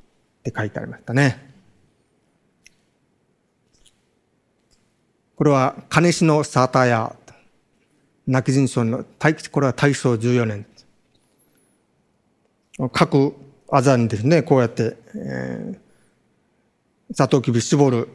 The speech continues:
そういうのがあったそうですね。だけども、この、えー、こ-、黒糖はみんな、あー、す-、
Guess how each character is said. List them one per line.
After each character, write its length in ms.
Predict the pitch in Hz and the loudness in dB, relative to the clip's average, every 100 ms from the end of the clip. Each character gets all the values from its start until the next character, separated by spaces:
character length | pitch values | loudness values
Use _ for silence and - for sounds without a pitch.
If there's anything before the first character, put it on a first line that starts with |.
| - | -14
そ 200 | - 127 | -2 0
う 40 | |
い 100 | 113 120 | 0 -2
う 160 | - - - - | -8 -16 -20 -6
の 140 | 127 | -4
が 320 | 113 - - | -2 -4 -2
あ 20 | 131 | -4
っ 60 | - | -2
た 120 | 120 | -4
そ 140 | 117 | -4
う 40 | 104 | -8
で 80 | |
す 140 | 98 147 | -2 2
ね。 160 | 147 - - _ _ _ _ _ - - _ _ _ _ - | 2 0 -18 _ _ _ _ _ -20 -20 _ _ _ _ -8
だ 300 | 165 - 160 | -8 -2 2
け 80 | 139 | 4
ど 100 | 131 | 2
も、 80 | 123 | 2
こ 100 | 139 | 2
の、 240 | 131 127 - - _ _ _ | 2 0 -8 -20 _ _ _
え 40 | |
ー、 840 | 131 123 120 123 - - 233 - - _ _ _ _ _ _ _ _ - _ - | -2 0 -2 -4 -6 -8 -10 -10 -20 _ _ _ _ _ _ _ _ -20 _ -4
こ-、 80 | 156 - | -4 0
黒 100 | 165 | -2
糖 200 | 160 175 | 0 2
は 140 | 156 139 | 4 4
み 80 | 139 | 4
ん 80 | |
な、 180 | 131 117 - - _ | 2 0 -6 -20 _
あ 600 | 123 117 113 113 60 60 | -4 -2 -4 -6 -6 -8
ー、 140 | 208 - _ _ _ _ _ _ _ 247 _ _ - - | -10 -12 _ _ _ _ _ _ _ -20 _ _ -20 -20
す-、 160 | - | -8